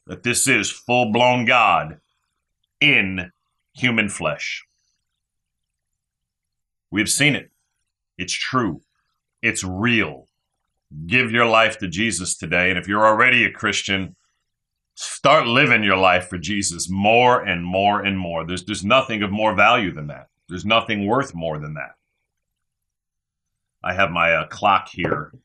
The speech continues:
and it, uh, it tells me how long I've gone, so that's what I was doing there. Okay.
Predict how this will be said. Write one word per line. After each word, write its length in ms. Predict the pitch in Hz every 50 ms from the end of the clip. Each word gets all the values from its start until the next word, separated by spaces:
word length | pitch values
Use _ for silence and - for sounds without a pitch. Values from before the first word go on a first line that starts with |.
| _ _ _ _ _ _ _ _ _ _ _ _ -
and 120 | 82 82
it, 240 | 82 78 76 _ - -
uh, 300 | 82 76 76 76 76 73
it 80 | 78 76
tells 260 | - 104 95 90 82
me 80 | 87 85
how 180 | 78 85 82
long 300 | 82 82 82 82 82 80
I've 220 | 76 73 71 69 73
gone, 340 | 82 80 76 73 71 69
so 140 | 69 - 71
that's 240 | 71 76 76 - -
what 120 | 73 73
I 120 | 73 71 69
was 140 | 67 69 67
doing 260 | 69 73 71 69 65
there. 180 | 62 57 57 _ _ _ _ _ _ _ _ _ _ _ _ _ _ _ -
Okay. 440 | 95 117 120 - 127 123 104 78